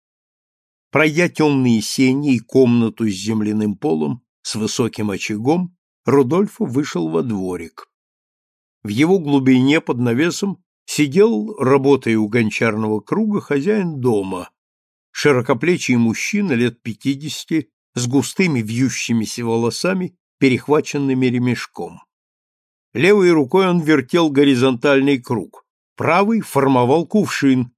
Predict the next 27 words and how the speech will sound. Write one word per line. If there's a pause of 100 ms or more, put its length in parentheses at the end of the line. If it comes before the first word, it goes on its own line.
(140)
накладывая
спиралью
жгуты
глиняного
теста (260)
и
обтачивая
поверхность
изделия
деревянным
ножом. (1120)
Увидав
Рудольфо, (440)
он
отнял
руки
от
круга
и,
ножом
снимая
глину
с
пальцев,
пошел
ему
навстречу.